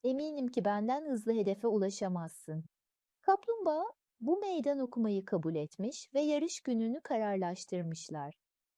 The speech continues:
Yarış başladığında tavşan hızla fırlamış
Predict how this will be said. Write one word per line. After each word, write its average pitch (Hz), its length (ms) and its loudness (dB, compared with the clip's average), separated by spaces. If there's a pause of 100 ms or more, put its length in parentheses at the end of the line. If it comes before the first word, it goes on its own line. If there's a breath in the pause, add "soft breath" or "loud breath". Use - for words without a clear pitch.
(180)
Yarış 415 460 4
başladığında 170 1000 -4 (320)
tavşan 330 500 0
hızla 294 300 2
fırlamış 170 640 -4